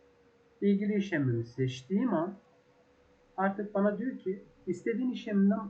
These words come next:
e, işte istediğin operasyondan başlayabilirsin. Kontrol artık kullanıcıya ait. Mesela tamamladığı miktar kadar kalite kontrole gönderebilir.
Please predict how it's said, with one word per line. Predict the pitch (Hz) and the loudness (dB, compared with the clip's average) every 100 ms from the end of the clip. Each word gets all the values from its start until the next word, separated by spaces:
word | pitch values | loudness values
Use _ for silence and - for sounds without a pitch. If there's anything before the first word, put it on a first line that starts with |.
| - | -2
e, | 180 | 0
işte | 196 - 214 | 0 -4 -4
istediğin | 196 196 214 202 233 | -4 -6 -4 -4 -4
operasyondan | 196 196 175 190 185 220 | -2 -2 -2 -4 -4 -4
başlayabilirsin. | 185 175 - 208 190 165 - - - _ _ _ _ _ _ _ _ _ _ _ _ _ - 67 _ _ _ _ _ _ _ _ _ | -4 -4 -6 -6 0 0 -2 -18 -20 _ _ _ _ _ _ _ _ _ _ _ _ _ -20 _ _ _ _ _ _ _ _ _ _
Kontrol | 254 180 123 160 185 | 4 4 4 0 2
artık | 151 120 - | 0 -2 -10
kullanıcıya | 220 202 202 170 165 | -2 4 6 6 4
ait. | 131 104 98 _ _ - | 2 -2 -8 _ _ -12
Mesela | 131 135 127 120 - | -8 -4 -2 -4 -6
tamamladığı | 151 170 180 196 196 247 | -2 0 2 2 0 0
miktar | 196 - 220 208 | 0 2 -2 -2
kadar | 185 156 147 - | -2 -2 -2 -4
kalite | 143 160 190 | -4 -2 -2
kontrole | 196 170 165 165 170 | -2 -2 -2 0 0
gönderebilir. | 156 160 156 160 147 120 | 2 0 0 0 0 -4